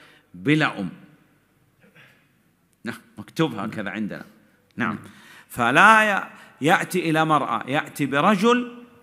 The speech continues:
ورجل، من هذا من أقربائه وهذا من أقربائها. نعم. نعم.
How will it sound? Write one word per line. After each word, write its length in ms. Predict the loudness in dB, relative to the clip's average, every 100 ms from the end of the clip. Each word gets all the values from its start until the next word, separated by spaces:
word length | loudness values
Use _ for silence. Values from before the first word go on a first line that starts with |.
| -16 -6
ورجل، 560 | 0 2 2 -2 -6 -8 -20 _ _ -12
من 180 | -10
هذا 260 | 2 4 4
من 80 | 0
أقربائه 500 | -2 0 4 6 6
وهذا 260 | 6 4
من 120 | 0 -4
أقربائها. 640 | -6 -4 -2 -4 -6 -12 -6
نعم. 240 | -4 -4 -6 -20 -20 _ _ _ _ _ -18 -2
نعم. 260 | 0 0